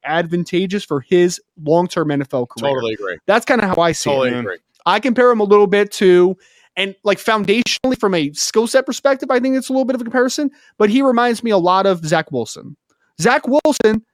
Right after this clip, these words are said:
Speaker 1: is a talented kid, and if Zach Wilson would have had time to just mature on the N F L level early instead of being pressed into duty, it may have been a different story.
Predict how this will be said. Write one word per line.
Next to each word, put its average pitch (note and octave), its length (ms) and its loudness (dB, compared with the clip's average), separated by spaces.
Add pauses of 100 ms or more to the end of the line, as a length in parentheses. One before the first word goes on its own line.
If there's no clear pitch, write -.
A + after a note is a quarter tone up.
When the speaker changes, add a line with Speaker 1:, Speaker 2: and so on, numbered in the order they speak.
(120)
Speaker 1:
is G3+ 140 2
a G3 60 2
talented A#3+ 520 -2
kid, A#3+ 380 2 (240)
and G3 100 -2
if F#3+ 100 -2
Zach C#4 240 0
Wilson C#4+ 220 0
would B3+ 80 2
have A#3 80 0
had G#3+ 220 -2
time B3 300 -4
to A3+ 60 -4
just G3 240 -2 (920)
mature F#3+ 720 4 (100)
on G3+ 160 2
the A3+ 80 2
N A3+ 80 4
F A3 100 -2
L A3+ 120 4
level G#3+ 280 0
early A#3+ 280 2
instead A3 220 0
of G3 80 0
being F#3 160 -2
pressed A3 260 -2
into G#3+ 120 -2
duty, C4+ 360 -2 (300)
it B3+ 140 -6
may A3+ 180 2
have G3 140 2
been F#3 120 0
a E3 40 0
different C#3+ 320 -6
story. A2+ 440 -12